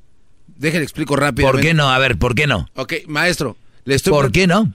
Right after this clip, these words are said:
Speaker 1: ¡Deje hablar! ma-, ¿cómo le cuelgo?
Speaker 2: Ah, ¿me estás diciendo que yo así me quito a la gente de encima?
Speaker 1: Eh,
Speaker 2: Colgándoles.
Speaker 1: así lo hace.
Speaker 2: A ver.
Speaker 1: Ok,
Speaker 2: Dame
Speaker 1: maestro.
Speaker 2: una explicación bien.
Speaker 1: Bien.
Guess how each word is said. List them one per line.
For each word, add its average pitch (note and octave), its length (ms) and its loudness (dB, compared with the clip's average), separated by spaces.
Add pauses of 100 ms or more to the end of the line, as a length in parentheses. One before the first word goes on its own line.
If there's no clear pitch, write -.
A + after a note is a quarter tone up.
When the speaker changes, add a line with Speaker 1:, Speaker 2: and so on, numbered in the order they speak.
(180)
Speaker 1:
¡Deje B3+ 360 0
hablar! C4+ 680 2
ma-, G#3+ 100 -6 (440)
¿cómo C4 200 -2
le A3 120 0
cuelgo? B3+ 580 0 (2000)
Speaker 2:
Ah, C3+ 80 -4
¿me C#3 80 0
estás D3+ 160 0
diciendo C#3+ 320 0
que B2+ 140 0
yo C#3 80 2
así C3+ 200 0
me C3 140 0
quito B2 240 -2
a C3 40 2
la A#2 120 2
gente B2 240 0
de A#2 60 0
encima? C3 400 -2 (200)
Speaker 1:
Eh, F3 60 -10
Speaker 2:
Colgándoles. B2+ 580 0
Speaker 1:
así D3+ 380 -2
lo D3+ 200 -4
hace. D3 300 -10 (400)
Speaker 2:
A G#2+ 80 0
ver. A2 280 -2 (220)
Speaker 1:
Ok, D3 120 -14
Speaker 2:
Dame E3+ 160 -10 (140)
Speaker 1:
maestro. F3+ 240 -2
Speaker 2:
una G3+ 100 4
explicación C#3+ 800 0
bien. C#3 420 0 (800)
Speaker 1:
Bien. C#3+ 360 -2